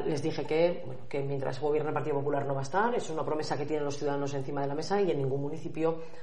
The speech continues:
donde nosotros estemos gobernando se va a aplicar porque me parece una locura ya. O sea, después del covid, después de todo lo pasado,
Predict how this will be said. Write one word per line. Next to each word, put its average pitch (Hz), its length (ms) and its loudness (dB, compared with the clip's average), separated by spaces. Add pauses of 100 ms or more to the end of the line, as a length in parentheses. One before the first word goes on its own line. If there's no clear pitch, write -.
donde 151 240 0
nosotros 147 260 -2
estemos 139 280 -4
gobernando 131 320 -2
se - 80 -4
va 147 60 0
a 135 40 -2
aplicar 131 300 -4
porque - 180 -2
me 143 120 -2
parece 139 400 0 (400)
una 175 160 6
locura 143 380 2
ya. 185 340 2 (180)
O - 40 -6
sea, 139 120 2
después 147 300 0
del 151 120 4
covid, 143 260 2
después 151 260 0
de 156 80 -2
todo 156 100 4
lo 156 140 2
pasado, 139 400 0